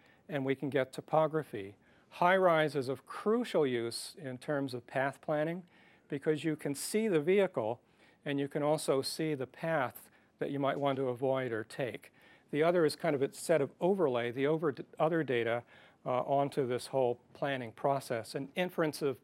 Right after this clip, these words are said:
of properties beyond where you've been. This is a geologic map of the, the overall region.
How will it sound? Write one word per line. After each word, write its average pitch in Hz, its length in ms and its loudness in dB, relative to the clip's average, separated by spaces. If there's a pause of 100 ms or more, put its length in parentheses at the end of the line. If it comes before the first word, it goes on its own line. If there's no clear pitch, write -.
(160)
of - 180 -12
properties 127 680 0 (400)
beyond 131 380 -2
where 120 100 -4
you've 107 240 -8
been. 113 220 -4 (1500)
This 214 180 0
is 190 80 -4
a 196 80 6
geologic 190 600 6
map 151 480 2 (320)
of 135 380 0
the, 139 140 -2 (220)
the 139 160 -2
overall 151 380 4
region. 147 560 2